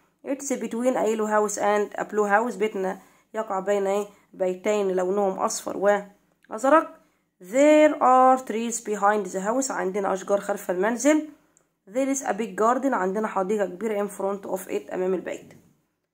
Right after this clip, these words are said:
Where does خالد live؟ مم، بيعيش فين؟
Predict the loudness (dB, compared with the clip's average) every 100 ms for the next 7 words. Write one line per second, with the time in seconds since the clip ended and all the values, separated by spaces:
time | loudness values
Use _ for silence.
0 | _ _ _ _ -4 2 4 6 4 4
1 | -2 -2 -2 -2 -4 -12 -20 -10 -6 -4
2 | -6 -8 -6 -6 -4 0 0 0 -2 -4
3 | -6 -8